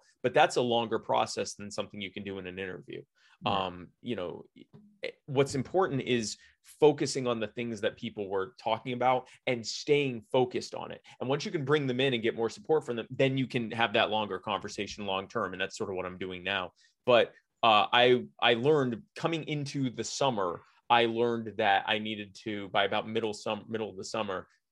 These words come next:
Speaker 1: uh, I learned that I really needed to focus on, you know, what people were mostly concerned about, which was the lockdowns, covid, uh, the, the possibility of, you know,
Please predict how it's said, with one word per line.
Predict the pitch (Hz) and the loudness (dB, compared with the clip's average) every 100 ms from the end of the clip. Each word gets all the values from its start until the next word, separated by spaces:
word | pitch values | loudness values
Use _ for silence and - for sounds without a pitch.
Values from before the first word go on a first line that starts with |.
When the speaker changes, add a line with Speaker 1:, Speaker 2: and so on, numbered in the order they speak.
| _ | _
Speaker 1:
uh, | 107 101 92 - | 2 4 4 4
I | 117 | 2
learned | 113 117 110 | 2 -2 0
that | 107 87 | 0 2
I | 110 | 0
really | 107 127 131 | 0 -2 -2
needed | 120 107 104 | -4 -6 -10
to | |
focus | 95 104 101 104 - - | -6 -6 -4 -8 -8 -4
on, | 101 95 92 92 _ _ _ _ | -2 -2 -6 -10 _ _ _ _
you | 110 | -8
know, | 95 92 | -6 -2
what | 110 127 | -2 -2
people | - 127 113 | -4 -10 -6
were | 107 | -4
mostly | 107 104 - | -2 -4 -4
concerned | 107 101 101 95 | -10 -8 -8 -8
about, | 92 - - | -8 -10 -8
which | 113 101 - | -8 -8 -6
was | 95 90 - _ - | -6 -6 -18 _ -12
the | |
lockdowns, | - 95 95 - 107 107 107 104 _ _ _ | -4 -4 -4 -2 -2 0 -4 -10 _ _ _
covid, | - 107 98 104 101 98 107 _ _ _ | -4 -2 -2 -2 -4 -6 -12 _ _ _
uh, | - - - | -16 -16 -10
the, | 104 - | -10 -10
the | |
possibility | 147 110 - 113 110 107 | -2 -2 0 -2 0 0
of, | 104 92 | -2 -4
you | 113 | -8
know, | 95 | -6